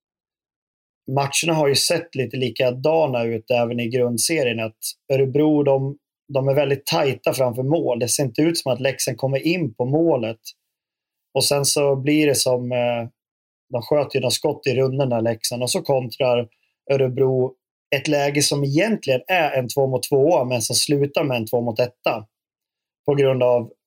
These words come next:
lite dålig backcheck. Eh, sen så är det ju ett mål till. Jag vet inte om det är,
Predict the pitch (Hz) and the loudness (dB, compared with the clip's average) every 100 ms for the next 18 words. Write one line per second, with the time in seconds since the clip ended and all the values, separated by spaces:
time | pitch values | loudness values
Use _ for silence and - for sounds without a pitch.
0 | _ _ - 123 117 127 131 123 120 117 | _ _ -10 -6 -6 0 2 2 2 0
1 | 117 127 - - 113 - - _ _ _ | 0 -2 -2 -4 -4 -10 -18 _ _ _
2 | - 117 117 117 123 - 123 113 - 151 | -8 -6 -6 -8 -10 -12 -12 -6 -2 0
3 | 139 156 151 - 160 139 139 139 131 151 | 2 2 0 0 0 2 4 2 0 0
4 | 135 127 - 190 160 127 127 131 139 131 | 0 0 -2 -2 0 0 0 0 -2 -2
5 | 135 135 131 127 | 0 2 2 2